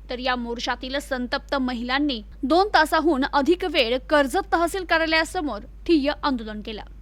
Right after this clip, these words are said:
प्रशासनाविरोधात घोषणाबाजी करत मोर्चातील महिलांनी तहसीलदारांना टँकर बंद केल्याच्या कारणावरून धारेवर धरलं. तब्बल दोन तासाहून अधिक वेळ चाललेल्या या ठिय्या आंदोलनानंतर तहसीलदार बिराजदार यांना मोर्चातील महिलांनी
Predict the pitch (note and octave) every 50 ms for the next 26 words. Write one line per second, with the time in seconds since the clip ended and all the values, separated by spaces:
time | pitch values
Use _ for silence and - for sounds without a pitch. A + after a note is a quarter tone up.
0 | - - - - D#4+ D#4+ E4 G4 - G4+ F#4 F#4 F#4 E4+ E4 D4+ D4+ D#4 D4 C4+
1 | C#4 D4 A#3+ - C#4 C4+ B3+ A#3 A#3 A#3 A3 - C#4+ D4+ D4+ D4 C#4+ C4 C4 C#4
2 | - D#4 C#4 A#3 G3 G#3+ - - B3+ B3+ A#3+ A#3 - C#4 C4+ - D4+ C#4+ C#4 C#4
3 | C4 B3 C4+ C#4+ D#4+ D#4 C4 - - - - - - - - D#4 D#4+ E4 - -
4 | G4 F#4+ E4+ D#4+ C#4+ C4 C4+ C#4+ D#4 D#4 C4 G#3+ G#3+ G#3+ - - C4+ C4 C4 B3+
5 | C#4+ D4 D4 D4 A3 G3 B3 B3 B3 B3 B3+ D4+ D#4 D#4 D#4 D4+ D4+ D4+ D4 -
6 | D#4+ D#4 - D4+ D4 D4 D4 D4 D4 D#4+ C4+ A#3+ A#3 A#3 C4+ - - A#3 A3 C4
7 | C#4 C4 B3 G3+ F#3+ G3 G#3+ A3 A3+ G#3+ A3 F#3 - - - - - - - -
8 | - - D#4+ C#4+ B3+ E4+ F4 D#4+ C#4+ F4 F4 E4+ D#4+ E4 D#4 - D#4+ D4 D4 D#4+
9 | D#4+ D4+ C#4+ D4+ D4 - D4+ C#4+ C#4+ D4 D4 C#4+ D4+ B3 A3+ A3+ B3 C4 C#4 B3+
10 | G3 G3+ A3 B3+ B3+ B3+ - C4 B3 A3+ B3+ C4+ C4 B3+ B3+ B3+ B3+ B3+ C4 B3+
11 | B3 A#3+ A#3 A#3+ B3+ C4+ - C4+ G#3 G#3+ B3 - - - - - - D#4 D4+ D#4+
12 | - - F4+ E4+ C#4+ E4+ E4+ E4+ C#4+ A#3 B3+ B3 B3+ C4+ C#4+ C#4 B3+ C#4 C4+ A3+
13 | G#3 A3 A3+ C4 B3+ B3+ B3+ C4 C4+ B3 A#3+ A#3 A3+ A3+ A3+ - C#4 C#4 - D4+
14 | D4+ C#4 C#4+ C4+ C4 C#4 D4 D#4 D4+ B3+